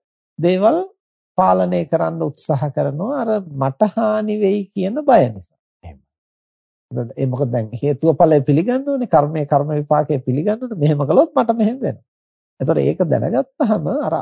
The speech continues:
Speaker 1: ආත්ම මූලික චින්තනයත් එක්කලා අපි අගති ගන්නවා.
Speaker 2: එහෙමයි.
Speaker 1: ඊට පස්සේ අපි ධර්ම මූලික තැනකට එනකොට තමයි මෙතන සත්පුද්ගල වශයෙන් ගත හැකි හෝ ගත යුතු දෙයක් නැහැ. ඒ නිසා සචේතනිකව මම ඒවා කරන්නේ නැතුව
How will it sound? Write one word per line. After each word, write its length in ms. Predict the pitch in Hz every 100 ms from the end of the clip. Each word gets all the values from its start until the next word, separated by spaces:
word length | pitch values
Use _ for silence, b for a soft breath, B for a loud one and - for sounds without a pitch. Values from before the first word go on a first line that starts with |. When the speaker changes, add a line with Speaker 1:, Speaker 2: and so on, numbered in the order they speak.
| 110
Speaker 1:
ආත්ම 320 | 127 - 214 202
මූලික 340 | 220 220 208
චින්තනයත් 680 | 196 156 143 180 247 262 220 -
එක්කලා 320 | 147 170 220
අපි 120 | 320
අගති 400 | 302 208 254 185
ගන්නවා. 240 | 123 98 90 _
Speaker 2:
එහෙමයි. 340 | 92 76 69 _ _ _ _ _ -
Speaker 1:
ඊට 140 | 156
පස්සේ 320 | 196 226 - 240
අපි 120 | 220
ධර්ම 380 | 131 123 151 240 320
මූලික 420 | 339 339 311 -
තැනකට 580 | - 269 240 - 214 240
එනකොට 480 | 180 175 196 202 175
තමයි 440 | - 131 127 233 427 - _ _ _ _
මෙතන 240 | - 175 180
සත්පුද්ගල 720 | 147 120 - 147 180 185 214
වශයෙන් 420 | 208 190 208 196
ගත 340 | 202 185 202 -
හැකි 280 | - 160 190
හෝ 180 | 165 185
ගත 220 | 180 175 180
යුතු 280 | 175 170 165
දෙයක් 300 | 151 123 110
නැහැ. 460 | 117 123 165 226 131 226 _ _ _ -
ඒ 100 | 143
නිසා 380 | 165 - 160 120 101 _ - 120
සචේතනිකව 920 | - 104 - 160 175 - 202 202 - 202
මම 300 | 196 190 190
ඒවා 300 | 190 190 196
කරන්නේ 380 | - 185 180 185
නැතුව 300 | 180 -